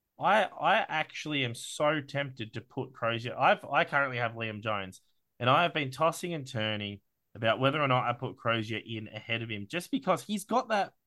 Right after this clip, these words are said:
Oh, like, he's, he's scored three times over seventy average, almost pushed an eighty average in the past. He looks like he's at s-, he's safe at home in that defense. The only thing is, people think he is a,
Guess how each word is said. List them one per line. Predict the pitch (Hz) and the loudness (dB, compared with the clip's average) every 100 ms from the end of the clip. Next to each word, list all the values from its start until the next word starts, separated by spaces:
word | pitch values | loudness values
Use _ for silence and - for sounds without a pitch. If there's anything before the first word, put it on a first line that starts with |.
| _ _ _ _ _ _ 147 | _ _ _ _ _ _ 2
Oh, | 156 151 - | 2 2 -2
like, | 147 131 | -2 -2
he's, | 147 175 - | -6 -10 -10
he's | - 175 - | -10 -10 -8
scored | 202 208 - | -6 -6 -8
three | - 214 | -8 -6
times | 185 185 170 156 | -2 0 0 0
over | 151 131 | -2 -4
seventy | - 123 131 127 110 | -6 -6 -6 -8 -2
average, | 113 113 101 120 - _ _ _ _ | -2 -2 -4 -8 -10 _ _ _ _
almost | 151 190 196 180 - | 2 4 4 2 -2
pushed | 170 - | -4 -2
an | 135 117 113 | -2 -2 -2
eighty | 127 131 113 | -2 -2 -4
average | 101 101 98 127 | -2 -4 -8 -10
in | 110 | -10
the | 104 | -8
past. | - 110 87 170 - - _ _ _ _ - | -4 -4 -4 -10 -14 -20 _ _ _ _ -4
He | 143 | -2
looks | 175 - | -4 -4
like | 185 170 - - _ | 0 0 0 -12 _
he's | - 131 123 123 120 120 113 - - _ | -2 0 2 0 0 -2 -6 -10 -18 _
at | 131 123 | -8 -6
s-, | - - 127 | -8 -8 -6
he's | - 131 131 | -2 -2 0
safe | 139 156 - | 0 0 -2
at | |
home | 120 120 113 113 110 113 _ - | -4 0 0 -2 -8 -14 _ -12
in | 123 | -6
that | 117 - 127 | -6 -6 -12
defense. | 117 151 151 131 | -8 -6 -6 -4
The | 160 | -2
only | 160 | -2
thing | 151 165 | -6 -8
is, | 131 | -4
people | 160 151 131 | -6 -6 -6
think | 135 | -4
he | 131 123 | -2 -2
is | 123 | -2
a, | 120 | -6